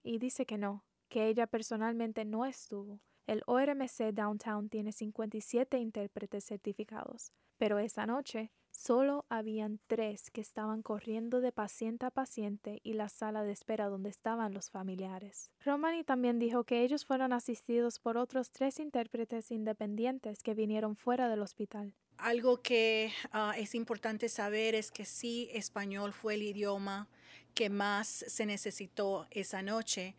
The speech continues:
Speaker 2: pero es importante saber que muchos de los pacientes sí hablaban inglés.
Speaker 1: Romani dijo que solo seis de los cuarenta y cuatro pacientes necesitaron los servicios de intérpretes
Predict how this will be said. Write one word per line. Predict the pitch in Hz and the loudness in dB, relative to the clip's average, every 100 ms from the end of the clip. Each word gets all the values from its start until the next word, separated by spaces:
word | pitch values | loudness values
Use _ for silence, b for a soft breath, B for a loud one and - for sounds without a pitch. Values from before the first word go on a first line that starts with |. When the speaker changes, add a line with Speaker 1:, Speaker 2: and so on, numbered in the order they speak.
| B B - | B B -6
Speaker 2:
pero | 214 | -2
es | 214 220 | -2 -2
importante | 226 220 220 214 226 | -4 -4 -4 -2 -2
saber | - 214 208 208 | -2 -2 -2 -2
que | 220 202 | -6 -4
muchos | 208 220 214 - 233 233 - - - - | -2 -4 -4 -2 -2 -2 -4 -8 -10 -8
de | 208 | -2
los | 214 - | -2 -4
pacientes | 202 - 247 247 226 196 196 - B B B | -8 -2 2 2 0 -4 -4 -8 B B B
sí | - - 220 | -6 -2 2
hablaban | 214 208 208 190 190 | 2 2 0 0 -4
inglés. | 180 175 170 220 240 240 - - - - | -6 -6 -2 2 2 2 -2 -2 -6 -2
Speaker 1:
Romani | 277 302 320 262 | 0 2 2 2
dijo | 254 254 | 2 2
que | 254 240 | 0 0
solo | 254 247 240 | 2 4 2
seis | - 262 285 | 2 2 4
de | 285 | 2
los | 247 - | 0 0
cuarenta | 240 226 226 | 0 0 -2
y | |
cuatro | - 247 285 | -2 -2 0
pacientes | 277 269 247 220 233 - | 0 0 0 0 -2 -4
necesitaron | 233 - 233 233 - 233 247 269 240 | -4 -6 -6 -6 2 2 2 0 -2
los | 214 | 0
servicios | 233 214 220 214 226 214 | 0 0 0 -2 -2 -2
de | 214 | -2
intérpretes | 202 214 - 214 196 208 | 0 -2 -2 -8 -8 -10